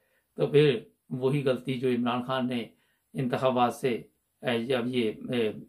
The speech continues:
ये जो, ए, वोटिंग हुई थी इतम-, अदम इतमाद की, उसमें जो की थी वो दोबारा करनी पड़े। और ये इस चीज़ का इंतज़ार कर रहे हैं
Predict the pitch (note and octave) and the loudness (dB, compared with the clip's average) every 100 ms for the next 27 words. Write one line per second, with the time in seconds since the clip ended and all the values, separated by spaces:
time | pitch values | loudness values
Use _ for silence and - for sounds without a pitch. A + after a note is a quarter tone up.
0 | - _ - C#3+ B2+ A#2+ A#2+ A2 - _ | -20 _ -12 -4 0 2 2 2 -2 _
1 | _ _ _ _ _ _ B2 A#2 A2+ - | _ _ _ _ _ _ -8 -8 -8 -14
2 | - C3 B2 B2+ B2 A#2 B2 B2 B2+ B2 | -6 -2 0 2 2 2 2 0 2 2
3 | A#2+ - D3 B2+ - - C3 C3+ B2+ A#2+ | 0 -6 -6 -6 -6 -4 -2 0 -2 0
4 | A#2+ A#2 - C3 A#2 - _ _ _ - | 2 2 0 -2 -4 -8 _ _ _ -4
5 | D3 C#3+ B2+ B2 C3 C3+ C#3 A#2 - _ | -2 0 0 -2 -2 -2 -2 -6 -6 _
6 | _ _ C#3+ B2+ A2+ A2+ A#2 A2+ G2 F#2+ | _ _ 0 2 2 0 0 -4 -6 -8
7 | - - _ _ _ _ _ D3+ D3 F#3 | -12 -16 _ _ _ _ _ 0 4 6
8 | E3+ - D#3 - D3 D3 B2 G#2+ G#2+ F#2+ | 4 0 -4 -2 -4 -2 -2 -2 -4 -10
9 | E2+ - | -10 -16